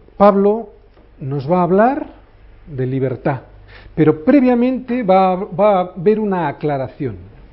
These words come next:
¿Mm? Eh, Pablo necesita aclarar una afirmación que hizo la semana pasada. Bueno, <laughs> lo vimos nosotros la semana pasada. Eh, lo vimos en el seis catorce, cuando decía, "Pues no estáis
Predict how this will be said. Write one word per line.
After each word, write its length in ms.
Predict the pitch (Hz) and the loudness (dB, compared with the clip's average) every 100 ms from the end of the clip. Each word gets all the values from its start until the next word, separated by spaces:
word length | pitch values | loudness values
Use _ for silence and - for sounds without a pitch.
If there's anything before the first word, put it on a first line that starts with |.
| - | -14
¿Mm? 200 | 120 185 262 - - - - - | -8 -6 -8 -14 -20 -20 -20 -14
Eh, 1000 | - 151 160 160 170 185 - - 220 220 - | 0 4 4 4 0 -4 -12 -8 -4 -4 0
Pablo 260 | 254 285 285 | 2 2 2
necesita 720 | 247 220 220 269 269 269 214 | -2 -4 -4 -4 -2 -2 -4
aclarar 560 | 214 220 226 240 240 233 | -2 0 4 4 2 -2
una 200 | 233 254 | -2 -2
afirmación 640 | - 208 208 190 240 240 | -2 -4 -4 -4 -4 -4
que 100 | 202 | -4
hizo 240 | 214 - | -4 0
la 100 | 202 | 0
semana 380 | 170 185 175 165 | 0 0 0 0
pasada. 500 | 151 - 95 95 95 - - | -2 -6 -12 -12 -18 -20 -10
Bueno, 220 | 156 156 - - - | -2 -2 -2 -20 -18
<laughs> 180 | 127 120 | -16 -12
lo 160 | 113 | -6
vimos 280 | 127 196 160 | -4 -2 -2
nosotros 400 | 131 123 170 131 | -4 -6 -4 -4
la 100 | 110 | -6
semana 320 | - 123 123 | -8 -6 -6
pasada. 440 | 123 127 202 165 98 - - - - - - | -6 -2 0 0 -4 -16 -20 -20 -20 -20 -2
Eh, 300 | 175 170 180 | 4 6 6
lo 120 | 180 | 2
vimos 320 | 185 262 285 220 | 0 -4 -6 -6
en 80 | 190 | -6
el 100 | 165 | -6
seis 240 | 226 220 | -8 -6
catorce, 460 | 185 - 202 202 190 | -4 2 2 2 -2
cuando 260 | 180 170 | 0 0
decía, 400 | 175 - 214 165 - - _ | 0 0 0 0 -2 -20 _
"Pues 220 | 190 185 | 0 0
no 140 | 233 330 | 0 -2
estáis 640 | 320 302 277 165 - - | -2 0 0 0 -4 -16